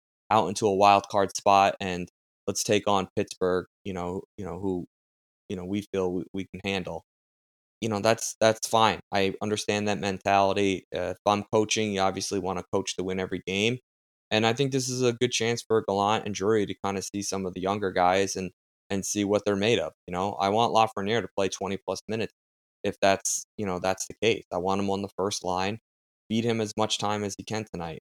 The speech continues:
Obviously, you know, if things get chippy, let's sit him a little bit. But, you know, I, I don't think they will. I, I think, you know, now that Saint Louis is there, uh, coaching that team, I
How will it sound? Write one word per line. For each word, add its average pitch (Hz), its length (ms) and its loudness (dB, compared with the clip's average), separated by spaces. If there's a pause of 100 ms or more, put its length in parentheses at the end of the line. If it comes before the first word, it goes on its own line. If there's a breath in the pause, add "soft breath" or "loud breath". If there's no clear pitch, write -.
(120)
Obviously, 98 640 -2
you 101 120 -4
know, 92 120 -4 (240)
if 95 160 -10
things 104 240 -4
get 98 180 0
chippy, 127 480 0
let's 92 160 -4 (840)
sit 104 120 4
him 113 100 2
a 107 40 2
little 110 220 4
bit. 117 380 4
But, 98 240 6 (140)
you 104 100 -6
know, 92 160 -2
I, 101 220 0
I 117 100 2
don't 113 240 0
think 90 180 -6
they 87 120 -4
will. 87 400 -2
I, 98 240 0
I 101 100 -2
think, 107 300 -2 (800)
you 101 140 -2
know, 95 100 2
now 98 220 4
that 101 180 4
Saint 107 220 -4
Louis 98 260 0
is 92 140 -2
there, 92 420 2 (160)
uh, 87 360 -2 (220)
coaching 95 300 -2
that 90 220 -4
team, 90 400 -6 (100)
I 95 120 -6